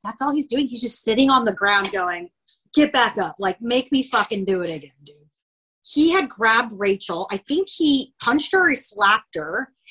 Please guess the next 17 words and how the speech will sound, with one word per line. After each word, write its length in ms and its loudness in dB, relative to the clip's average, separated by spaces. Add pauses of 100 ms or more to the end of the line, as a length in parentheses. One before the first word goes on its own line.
(140)
He 260 -2
threw 220 6
her, 140 6
oh, 80 6
he 160 2
threw 320 2
her 180 4
whole 220 -4 (100)
fucking 300 2
body 260 0
into 220 -6
a 60 -2
wall, 440 -8 (380)
like, 140 0
in 200 4
the 160 0
air. 100 0